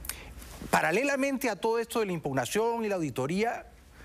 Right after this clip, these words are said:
irrigue y lubrique y desahogue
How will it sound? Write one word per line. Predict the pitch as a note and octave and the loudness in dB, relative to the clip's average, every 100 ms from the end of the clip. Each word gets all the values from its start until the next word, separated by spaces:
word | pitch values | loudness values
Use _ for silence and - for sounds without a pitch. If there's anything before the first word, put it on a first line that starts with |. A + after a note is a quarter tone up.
| - - - - - - | -18 -18 -18 -18 -10 2
irrigue | - - B3+ A#3 E3 D3+ C#3 B2+ - | 2 4 4 4 4 2 2 0 0
y | C3+ B2+ | 2 2
lubrique | A#2 B2+ E3+ A3+ - C3+ C3+ - | 4 2 4 2 2 0 0 2
y | B2+ A#2+ G#2+ G2 G2+ - - - - - - - - - - - - - | 2 2 2 0 -2 -6 -14 -16 -14 -14 -14 -14 -16 -16 -16 -10 -6 2
desahogue | D#3+ E3 - C3+ A3 D#3 G2+ | 4 4 4 4 2 0 -4